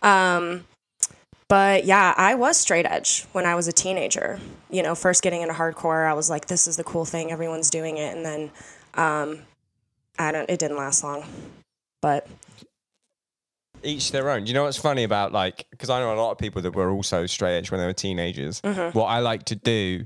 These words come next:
Speaker 2: to annoy them, if you ever wanna annoy them, and I'm not gonna say this to you to annoy you, but if someone says, "Yeah, yeah, I was a,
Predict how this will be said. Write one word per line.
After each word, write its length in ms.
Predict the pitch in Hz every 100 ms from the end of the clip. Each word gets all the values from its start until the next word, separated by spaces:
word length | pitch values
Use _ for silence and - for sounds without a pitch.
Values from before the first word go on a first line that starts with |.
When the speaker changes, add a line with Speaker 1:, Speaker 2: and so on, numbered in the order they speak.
| -
Speaker 2:
to 140 | - 107
annoy 340 | 98 107 104
them, 160 | 90 90
if 120 | 98
you 80 | 110
ever 120 | 104
wanna 120 | 98
annoy 220 | 95 98
them, 140 | 90 87
and 80 |
I'm 80 | 87
not 100 | 98
gonna 140 | 92 90
say 180 | 95
this 120 | 90 -
to 120 | -
you 160 | 92 90
to 120 | 92
annoy 280 | 87 92 90
you, 360 | 90 87 69 - _ _ _ _ _ -
but 180 | 92
if 140 | 101 -
someone 220 | 127 110
says, 180 | 113 110
"Yeah, 100 | 135
yeah, 320 | 170 180 147
I 40 |
was 180 | 214 185
a, 100 | 139